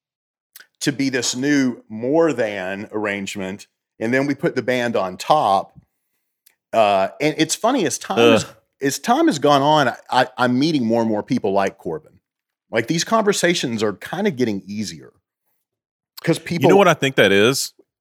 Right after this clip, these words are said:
Speaker 2: I think it's because guys like Corbin now have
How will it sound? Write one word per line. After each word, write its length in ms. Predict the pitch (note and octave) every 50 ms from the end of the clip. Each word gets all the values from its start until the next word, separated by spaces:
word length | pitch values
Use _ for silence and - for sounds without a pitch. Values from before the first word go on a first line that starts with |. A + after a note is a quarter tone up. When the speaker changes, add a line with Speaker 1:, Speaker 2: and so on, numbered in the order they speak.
| _ _ _ _ _ _ _ _ _ _ _ _ _ _ _ -
Speaker 2:
I 100 | C#3+ D3+
think 340 | - - D#3+ D#3 D3+ -
it's 180 | - C3 - -
because 440 | A2 A#2+ - - B2 A2+ G#2+ F#2 -
guys 340 | - - G2 G#2 A2 F#2+ G#2+
like 220 | G2 F2 D#2+ -
Corbin 560 | - - G2+ G#2 G#2 F2+ F2+ E2 D#2 D#2+ E2 - _ _ _ _ _ _ _ _ _ _ _ _ -
now 680 | G2 F#2 F2+ F#2 F#2 F#2 F#2 F#2 F2+ F2 F2+ F2+ - - -
have 240 | - G#2+ F#2+ F2+